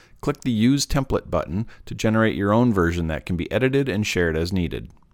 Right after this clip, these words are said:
You may also download a PowerPoint version if you're a Microsoft user. Templates include a two-column organizer and a three-column organizer, the Big Six,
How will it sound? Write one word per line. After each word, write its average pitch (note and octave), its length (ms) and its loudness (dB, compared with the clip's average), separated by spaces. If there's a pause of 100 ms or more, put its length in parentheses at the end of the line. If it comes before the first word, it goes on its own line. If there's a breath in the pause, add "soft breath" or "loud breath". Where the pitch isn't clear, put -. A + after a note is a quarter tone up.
(520 loud breath)
You G#2+ 100 -2
may A#2 140 8
also C3+ 240 6
download F2+ 420 4
a G2 60 -2
PowerPoint G2 560 0
version F2 340 -4
if A2+ 140 -8
you're G2+ 120 2
a G#2 40 2
Microsoft A#2+ 640 -4
user. - 340 -12 (1120 loud breath)
Templates C#3+ 540 2
include A2 720 2 (420)
a - 60 0
two-column C3 640 0
organizer B2 800 -2
and A2 160 -2
a A#2+ 40 0
three-column D2+ 600 -2
organizer, C#2 640 -4 (1000 soft breath)
the F#2+ 60 -4
Big E2+ 300 2
Six, - 760 0